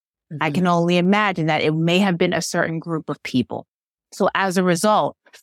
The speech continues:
Speaker 1: let's look at some of the other ways that different cultures, different groups of people really acknowledge the gr-, um, the bere-, the bereavement process, grief and loss, because it doesn't have to be a sad process. The feelings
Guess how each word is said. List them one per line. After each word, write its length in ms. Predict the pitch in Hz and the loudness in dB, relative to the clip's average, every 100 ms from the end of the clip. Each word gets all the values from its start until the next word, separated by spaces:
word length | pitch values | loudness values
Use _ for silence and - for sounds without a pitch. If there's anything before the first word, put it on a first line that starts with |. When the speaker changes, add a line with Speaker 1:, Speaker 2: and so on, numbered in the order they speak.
| _ - | _ -2
Speaker 1:
let's 340 | 185 214 - | 0 0 0
look 200 | 240 254 | 0 0
at 100 | - | -2
some 300 | - 202 196 | 0 0 2
of 100 | 185 | 2
the 140 | 170 - - | 2 0 0
other 360 | 185 190 185 | 0 2 2
ways 300 | 156 151 143 | 2 0 0
that 160 | 151 147 | 0 0
different 320 | 170 185 - | 0 -2 -6
cultures, 600 | - 185 175 170 180 165 | 0 2 2 2 2 2
different 300 | 175 165 151 | 2 0 -2
groups 200 | 170 - | -2 -2
of 100 | 165 | -4
people 420 | - 170 160 156 - _ _ _ - | 0 -2 2 -2 -2 _ _ _ 0
really 320 | 190 196 - | 2 2 2
acknowledge 480 | 170 165 165 160 156 | 0 2 2 0 0
the 100 | 156 | -4
gr-, 240 | - 160 - | -2 -4 0
um, 260 | 156 143 151 | 2 2 0
the 80 | 156 | 0
bere-, 340 | 160 165 - _ _ | 2 2 2 _ _
the 120 | 151 | -10
bereavement 500 | 147 165 208 190 170 | -2 2 4 4 0
process, 580 | - 160 143 - 147 - | 0 0 0 0 -2 -2
grief 260 | 156 170 160 | 0 0 2
and 100 | 151 | 2
loss, 280 | 147 139 | 2 0
because 500 | - 170 - 214 151 - - - | -4 -4 0 0 0 -6 -6 -2
it 140 | 170 | 0
doesn't 320 | 208 208 - | 0 0 -2
have 260 | 170 165 - | -2 -4 -2
to 80 | 156 | 0
be 280 | 147 139 139 | 2 2 -2
a 40 | |
sad 380 | - 151 131 - | -2 -2 -2 -4
process. 720 | - 147 156 - 233 294 - _ _ _ - | -4 -2 -2 0 -2 -2 -6 _ _ _ -4
The 120 | 185 | -2
feelings 840 | 170 - 226 220 220 214 220 202 | -2 0 2 4 2 2 0 -2